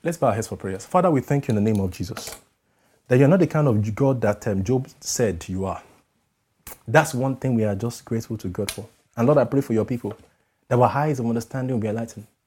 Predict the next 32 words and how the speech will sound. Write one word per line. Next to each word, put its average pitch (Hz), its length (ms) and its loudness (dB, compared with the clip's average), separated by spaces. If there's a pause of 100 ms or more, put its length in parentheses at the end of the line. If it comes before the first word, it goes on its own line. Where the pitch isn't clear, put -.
(120)
We 139 100 4
will 160 60 8
know 190 120 4
the 160 80 2
truth - 240 -4 (960)
about 113 180 4
who 147 140 2
you 117 140 0
are 107 140 -8 (600)
so 175 240 0
that 143 100 4
we 127 60 -2
can 127 140 -4
stand 156 220 -2
our 123 80 2
ground 117 260 -4 (120)
against 120 380 -8
darkness 135 440 -10
in 104 220 -8
every 131 160 -6
way, 117 80 -2
shape, - 180 -10
or - 60 -4
form 95 240 -8 (720)
and 107 180 -4
build 165 200 -2
solid - 760 -6
and 104 100 -8
sound 151 640 -6
relationship 113 440 -6
with 80 100 -12
you. 85 80 -16